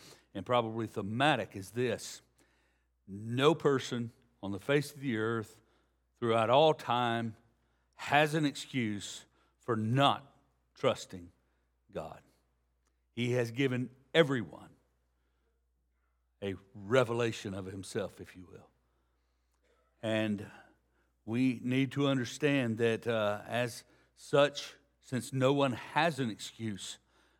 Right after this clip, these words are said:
God will judge mankind on the last day. That day's coming, okay, one day. Uh, we need to see the certainty of what he is saying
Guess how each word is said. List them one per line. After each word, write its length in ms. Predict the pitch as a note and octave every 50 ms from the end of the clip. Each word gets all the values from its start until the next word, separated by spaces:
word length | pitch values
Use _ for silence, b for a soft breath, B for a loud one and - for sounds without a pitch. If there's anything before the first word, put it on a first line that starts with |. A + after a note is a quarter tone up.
| _ A2+
God 360 | G#2+ C#3+ C#3+ C#3+ C#3 C#3 C3+ B2
will 500 | G#2+ C3 C3+ C#3 D3 E3 F3+ F3+ F3 C#3+
judge 800 | G2+ G2 A2+ C#3+ E3+ F3+ C#3 F2+ F#2 G2 G2 - - - - _ _ -
mankind 840 | C3+ B2+ A#2+ A#2+ A#2 A2 A2+ - D3+ D3+ C3+ G2+ F#2 F#2 G2 G#2 - - _ _ _ _ _ _ _ _ _ _ -
on 220 | - A#2+ C3 B2+ A#2
the 100 | B2 A#2
last 420 | G#2+ G#2+ G#2 G#2 G2 - - -
day. 240 | B2 G#2+ F#2 F2 - - - _ _ _ -
That 200 | D#3+ D#3 D#3 -
day's 300 | D#3 D3 C#3+ C3 A2+ -
coming, 360 | - C#3+ A#2 G#2 E2+ - - - - _ _ _ _ -
okay, 260 | F#2 - A#2 A2 G#2+
one 300 | G#2 G#2 A#2 B2 B2 A#2
day. 200 | G#2+ G#2 F2+ E2 - b b b b b b b b b
Uh, 160 | - A#2+ A#2 - - - -
we 120 | C#3+ C#3
need 320 | B2+ C3+ D3 E3+ F#3+ F3 -
to 80 | D3 C3+
see 500 | - - - - E3+ E3+ D3+ C#3+ C#3+ C3+
the 160 | B2 A#2 A#2+
certainty 800 | A#2 - - - - F3+ E3+ D#3+ - B2+ A#2 - - B2 A#2 A2
of 120 | G2+ F#2
what 340 | A2 A#2+ B2 C3 C#3+ C3+ A2+
he 200 | - C3 C3 B2+
is 100 | A2+ G#2+
saying 600 | - - - - C#3+ B2+ A#2 G#2+ G#2+ G#2+ G2+